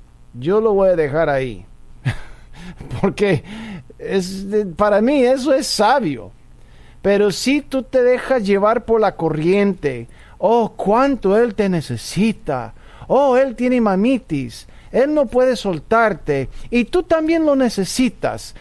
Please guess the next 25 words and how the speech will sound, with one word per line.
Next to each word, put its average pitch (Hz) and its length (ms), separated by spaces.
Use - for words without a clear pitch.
Necesita 302 560
verlo 320 400
más 311 600
que 190 160
simplemente 233 720
una 202 140
vez 180 160
por 151 180
semana. 277 680
Amiga, 196 640
cuidado 214 600
en 202 80
no 220 160
facilitar 196 1080
la 156 220
adicción 190 840
o 156 140
el 147 100
problema 170 500
que 143 220
él 143 120
tiene. 135 520
Él 233 520
necesita 165 920
liberación. 143 880